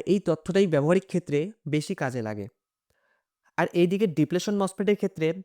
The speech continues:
চ্যানেল আগে থেকেই তৈরি থাকে। পাওয়ার সাপ্লাই কানেক্ট করার সাথে সাথেই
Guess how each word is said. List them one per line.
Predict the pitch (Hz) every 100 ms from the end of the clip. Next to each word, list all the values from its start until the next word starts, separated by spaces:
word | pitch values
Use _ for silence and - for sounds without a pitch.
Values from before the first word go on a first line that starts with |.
| - _
চ্যানেল | 190 202 -
আগে | 170 185
থেকেই | 196 233
তৈরি | 208 165 143
থাকে। | 123 107 - _ _ _ _ _ _ _ _ -
পাওয়ার | 160 175
সাপ্লাই | 208 202 214 180
কানেক্ট | 175 -
করার | 202 196
সাথে | 165 175
সাথেই | 180 208